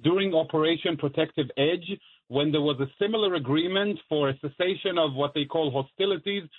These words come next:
between Israel and barbaric Hamas. And, um, an hour into the ceasefire, after the ceasefire was announced, uh, one of their, um, a group of their people infiltrated again Israel, attacked I D F soldiers,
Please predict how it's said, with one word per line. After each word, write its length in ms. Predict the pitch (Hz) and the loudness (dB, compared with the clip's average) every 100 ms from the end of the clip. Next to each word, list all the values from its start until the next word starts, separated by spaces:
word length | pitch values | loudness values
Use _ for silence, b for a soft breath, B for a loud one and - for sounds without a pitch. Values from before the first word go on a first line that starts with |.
| _ _ | _ _
between 340 | 156 156 165 | -2 0 0
Israel 500 | 160 180 156 180 180 | 0 -2 -2 0 0
and 140 | 170 160 | 0 0
barbaric 420 | 151 135 156 156 - | 0 0 0 -2 -2
Hamas. 300 | 147 175 220 - _ _ _ 160 | 0 2 0 -6 _ _ _ 0
And, 340 | 165 165 151 | 2 2 2
um, 340 | 160 156 160 - _ - | 0 0 -2 -10 _ 0
an 200 | 165 175 | 0 0
hour 360 | 180 214 254 254 - | 0 0 0 -4 -2
into 340 | 220 254 226 220 | -2 -2 -2 -4
the 140 | 202 - | -4 -4
ceasefire, 580 | 240 - 175 143 120 117 - | -8 -4 0 2 2 -2 -2
after 420 | 220 277 - 254 226 | 0 0 -2 -6 -4
the 100 | 202 240 | -6 -8
ceasefire 540 | 226 _ 226 208 202 | -10 _ 2 2 2
was 160 | 185 165 | 2 2
announced, 500 | 180 254 262 202 165 _ b _ _ | 2 2 2 0 -6 _ b _ _
uh, 80 | 160 | 0
one 320 | 165 196 233 | 2 2 2
of 160 | 220 170 | 0 2
their, 320 | 202 196 185 | 2 4 4
um, 340 | 180 170 165 165 | 6 4 2 -6
a 40 | 160 | -4
group 280 | 147 220 | -2 -2
of 140 | 220 180 | -2 2
their 120 | 190 | 0
people 420 | - 220 214 170 | 2 -2 0 0
infiltrated 760 | 196 208 202 - 196 185 185 165 | 2 2 0 0 0 0 0 0
again 400 | 160 202 202 - b _ | 2 2 0 -4 b _
Israel, 500 | 185 190 185 190 190 | 2 2 4 4 4
attacked 500 | 156 143 202 226 233 - | 0 -2 -2 -2 -2 -2
I 160 | 180 190 | -2 0
D 220 | 170 190 | 0 0
F 60 | 185 - | 0 0
soldiers, 440 | 190 185 165 185 | 0 0 0 -2